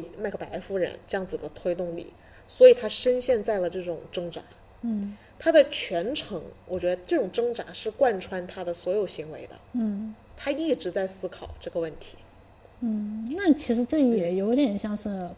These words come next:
Speaker 2: 柏拉图讲的那个，
Speaker 1: 嗯。
Speaker 2: 这就是一个思想者的悲剧啊。
Speaker 1: 对啊。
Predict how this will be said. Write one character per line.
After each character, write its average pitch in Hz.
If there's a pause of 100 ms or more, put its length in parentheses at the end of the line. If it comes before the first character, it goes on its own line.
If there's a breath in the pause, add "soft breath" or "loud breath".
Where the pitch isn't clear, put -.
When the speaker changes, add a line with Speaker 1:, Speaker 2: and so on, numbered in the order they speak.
Speaker 2:
柏 196
拉 196
图 196
讲 175
的 180
那 190
个， 185
Speaker 1:
嗯。 190
Speaker 2:
这 208
就 226
是 220
一 190
个 190
思 -
想 190
者 180
的 180 (120)
悲 180 (120)
剧 180
啊。 165 (320 loud breath)
Speaker 1:
对 311
啊。 233